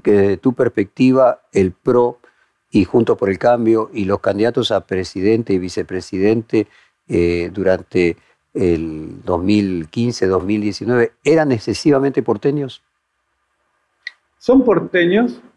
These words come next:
Speaker 2: no hay el problema que, de dónde vivan, el problema es cómo distribuyen, porque uno puede ser federal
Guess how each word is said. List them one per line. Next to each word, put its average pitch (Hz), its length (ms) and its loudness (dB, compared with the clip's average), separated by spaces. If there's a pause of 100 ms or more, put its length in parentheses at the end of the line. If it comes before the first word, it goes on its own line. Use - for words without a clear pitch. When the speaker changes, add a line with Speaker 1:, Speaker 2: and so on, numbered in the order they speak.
(360)
Speaker 2:
no 156 180 0
hay 214 240 4
el 147 160 2
problema 147 680 -2 (120)
que, 135 320 2
de 135 100 0
dónde 147 340 4
vivan, 135 340 -2
el 120 100 -14
problema 175 560 2
es 151 160 -2
cómo 135 640 -4
distribuyen, 131 840 0 (920)
porque 127 180 0
uno 170 200 4
puede 170 200 2
ser 170 220 -4
federal 160 760 2